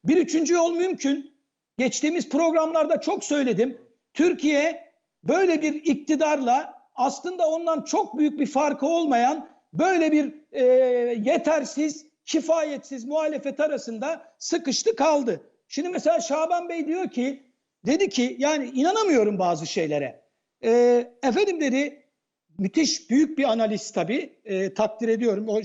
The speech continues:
o açıdan bir şeyim yok ama bundan böyle, bundan sonra Cumhuriyet Halk Partisi mesela Ali Babacan veya kendinden olmayan birini çıkaramaz dedi. Doğru duydum değil mi?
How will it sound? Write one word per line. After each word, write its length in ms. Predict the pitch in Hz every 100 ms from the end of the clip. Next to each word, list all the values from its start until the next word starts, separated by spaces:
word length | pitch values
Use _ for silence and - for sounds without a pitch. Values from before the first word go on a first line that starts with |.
| 202
o 80 | 240
açıdan 420 | 226 - 214 208
bir 140 | 220
şeyim 320 | 220 220 220 240
yok 180 | 247
ama 340 | 302 339 302 - _ _ _ _
bundan 640 | 185 330 349 359 381 381
böyle, 340 | 302 269 254 269
bundan 360 | 277 277 320
sonra 800 | 320 - 220 202 185 240 302 - _ _ _ -
Cumhuriyet 540 | 160 269 311 311 311 302
Halk 280 | 349 -
Partisi 760 | - 240 214 202 - 262 320 - _ _
mesela 500 | 359 254 277 277 294
Ali 240 | 302 330
Babacan 520 | 294 269 254 262 285 294
veya 220 | 269 269
kendinden 480 | 269 339 330 330 330
olmayan 440 | 349 302 277 254
birini 240 | 262 359
çıkaramaz 580 | - - 311 285 208 151
dedi. 240 | 147 127 - _ -
Doğru 300 | 311 320 262
duydum 280 | 196 202
değil 140 | 330 381
mi? 160 | 214